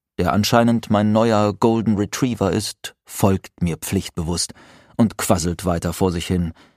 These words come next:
wie wahnsinnig leid ihm das alles tut.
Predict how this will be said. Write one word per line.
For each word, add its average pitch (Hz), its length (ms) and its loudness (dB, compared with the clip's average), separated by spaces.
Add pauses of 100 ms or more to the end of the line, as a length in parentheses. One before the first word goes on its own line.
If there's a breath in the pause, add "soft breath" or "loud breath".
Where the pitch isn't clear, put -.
(100)
wie 90 220 -2
wahnsinnig 85 540 -2
leid 82 340 -4
ihm 87 160 -4
das 78 160 -6
alles 80 280 -4
tut. - 300 -10